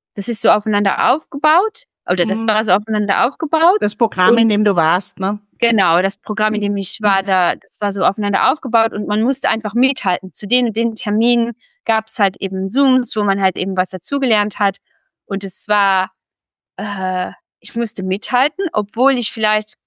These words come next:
Speaker 1: es mir gesundheitlich nicht so gut ging. Und gleichzeitig hab ich auch gemerkt, so, mm, das passt irgendwie nicht so mit meinen Werten überein. Das ist so, ich hat, es hat sich nach viel Druck angefühlt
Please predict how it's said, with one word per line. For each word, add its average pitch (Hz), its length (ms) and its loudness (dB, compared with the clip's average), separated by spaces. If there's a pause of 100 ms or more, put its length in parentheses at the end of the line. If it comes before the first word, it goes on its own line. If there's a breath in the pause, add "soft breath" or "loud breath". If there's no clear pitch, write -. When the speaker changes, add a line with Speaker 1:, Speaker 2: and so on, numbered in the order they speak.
(440)
Speaker 1:
es - 220 -12
mir 214 120 0
gesundheitlich 208 560 -4
nicht 202 220 -6
so 240 100 -8
gut 262 200 -4
ging. 302 160 2 (720 soft breath)
Und 233 140 -2
gleichzeitig 240 920 0
hab 226 140 -4
ich 214 140 -2
auch 226 160 0
gemerkt, 233 440 0
so, 208 180 0
mm, 240 440 0 (1160)
das - 180 -8
passt - 340 -2
irgendwie 233 320 0
nicht 226 160 0
so 202 100 -2
mit 196 120 -4
meinen 190 260 0
Werten 254 340 2
überein. 180 580 0
Das 196 220 -6
ist - 260 -12
so, 190 360 0 (280)
ich 214 160 -6
hat, 233 160 0
es - 200 -8
hat 233 140 -2
sich 220 140 -6
nach 202 240 -2
viel 254 180 2
Druck 226 340 0
angefühlt 208 760 -2